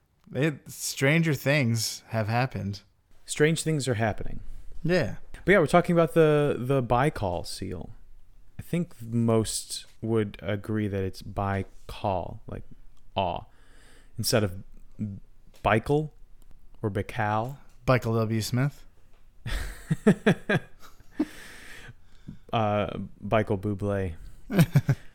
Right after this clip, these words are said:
Speaker 2: Uh, which actually kind of works into the major fact that we're talking later on. But here are some nicknames. Actually, um, we call it the Baikal seal, but, uh, the locals in the area call it the Nerpa,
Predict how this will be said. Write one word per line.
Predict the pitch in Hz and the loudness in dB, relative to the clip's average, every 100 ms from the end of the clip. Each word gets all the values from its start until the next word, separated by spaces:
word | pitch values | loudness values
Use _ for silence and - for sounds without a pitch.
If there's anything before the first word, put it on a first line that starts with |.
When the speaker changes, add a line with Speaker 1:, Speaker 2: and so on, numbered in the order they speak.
| - - | -14 -4
Speaker 2:
Uh, | 110 101 98 98 95 - - - | 0 0 0 -2 -2 -6 -14 -10
which | - 123 - | -2 -2 2
actually | - 127 - 117 | 4 6 6 6
kind | 127 | 6
of | 117 | 6
works | 117 - | 4 4
into | 117 - 117 110 110 | 0 4 4 4 2
the | 101 107 101 98 | 2 2 2 0
major | 107 104 | -2 -2
fact | 98 113 113 | -2 -2 -2
that | 95 - | -6 -6
we're | 65 | -10
talking | 67 - 95 101 - | -10 -10 -8 -10 -8
later | 101 98 95 | -6 -4 -2
on. | 92 92 | -4 -2
But | 107 | -2
here | 104 170 | 4 4
are | |
some | 185 143 | 4 2
nicknames. | 143 135 113 92 - | 0 2 0 -2 2
Actually, | 135 165 147 117 - - - - | 2 4 4 4 2 -8 -16 -4
um, | 117 113 107 101 | 2 4 4 2
we | 117 | 2
call | 220 156 | 6 6
it | |
the | 120 | 6
Baikal | 110 147 139 101 | 4 4 4 0
seal, | - 101 98 | 0 -2 -2
but, | 95 101 - - - - | 0 -2 -2 -10 -20 -6
uh, | 107 98 87 | -2 -2 -2
the | 98 | 0
locals | 104 104 180 - 101 98 151 - - | 2 4 4 2 -4 -4 -2 -6 -4
in | 104 101 | -4 -2
the | 98 | -2
area | 95 92 92 127 | -2 -2 -2 -4
call | - 101 95 | -4 -2 0
it | 92 - | 0 0
the | 113 | 2
Nerpa, | 120 147 190 214 - - | 2 0 0 -2 -4 -8